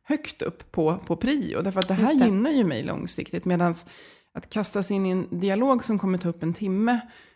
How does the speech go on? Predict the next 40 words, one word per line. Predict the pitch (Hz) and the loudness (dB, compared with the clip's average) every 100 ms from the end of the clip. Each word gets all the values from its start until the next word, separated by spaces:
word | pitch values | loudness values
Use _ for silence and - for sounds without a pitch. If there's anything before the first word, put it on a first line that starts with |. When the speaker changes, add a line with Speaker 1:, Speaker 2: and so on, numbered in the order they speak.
| - | -8
Speaker 1:
eh, | - 180 175 | -2 0 2
när | 175 | 2
jag | 196 | 2
egentligen | 175 165 180 | 2 0 -2
borde | 175 170 | -2 0
göra | 165 147 | 2 2
det | |
här, | 190 254 - | 0 2 4
det | 220 | 4
gynnar | 226 196 175 175 | 4 4 2 2
inte | 170 160 165 | 0 2 2
mig | 151 160 156 - | 4 2 0 4
långsiktigt. | 170 156 156 185 - - | 6 6 2 -4 -4 -6
Det | 175 | -4
här | 165 | -2
kan | 165 | -2
jag | 156 | -2
förmodligen | 160 139 80 | -2 -2 -2
ta | 170 | -2
hand | 160 160 160 | -2 -2 0
om | 160 | -2
lite | 160 180 | -4 -6
senare. | - 196 190 220 - | -4 0 0 2 2
Men | 240 - - - | 2 -2 -8 -2
vi | |
kommer | 247 302 | 2 4
tillbaka | 254 214 294 311 | 6 8 8 6
hela | 214 156 | 2 2
tiden | - 160 160 | 2 2 2
till | 170 165 | 4 2
ett | - | 4
tydligt | 185 151 156 170 | 2 2 0 4
varför. | 180 262 175 - 131 | 4 6 2 0 0
Vad | 202 294 | 4 4
är | 185 180 180 190 | 6 4 2 0
syftet | 208 - - 240 202 | -2 -2 -2 -2 0
med | 175 | 2
det | 165 170 | 2 2
jag | 185 | 4
gör? | 247 294 - | 4 4 4